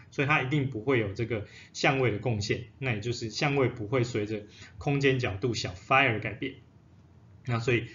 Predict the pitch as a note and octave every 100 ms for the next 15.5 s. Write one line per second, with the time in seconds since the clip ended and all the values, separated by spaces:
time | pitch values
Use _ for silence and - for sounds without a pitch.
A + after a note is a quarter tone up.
0 | - - C#3 C3+ A2 G#2 G#2 A2+ C#3+ C3
1 | G#2 F#2+ G2+ A2+ G#2+ - A#2 A#2 G#2+ -
2 | B2+ A2 B2+ C3+ A#2 C3+ D#3+ C3+ G#2+ B2+
3 | C3+ A#2 C#3 C#3 C3+ C#3 A#2+ G2 G2+ B2
4 | A2+ G#2+ A#2+ G#2 - C#3+ C3+ G#2+ F#2+ F#2
5 | C3+ A#2+ G#2+ B2+ B2 - - - F3+ F#3
6 | D3+ A2+ A2+ A2+ F3 F3+ B2+ F#2+ - B2
7 | B2+ D3+ B2 A#2 - - - D#3+ C3+ C3+
8 | - - C#3 A#2 G2+ G#2 G#2+ A2 B2+ A2+
9 | A2 F#2+ A2 A2+ G2 F#2+ D3 A#2+ B2 -
10 | - - - A#2 A2 - A#2+ A#2 G#2+ A2
11 | G#2+ A2 A2+ - - - - D3 A#2 A2+
12 | G3 F3 C3 G2+ G#2 B2+ C3 - - -
13 | D#3 D3+ D#3 D#3 C3 G#2+ G2+ A2 B2+ B2
14 | B2 A#2 F#2+ G2+ A#2 G#2+ F#2+ G#2 C3+ C3+
15 | B2+ B2 G#2 F#2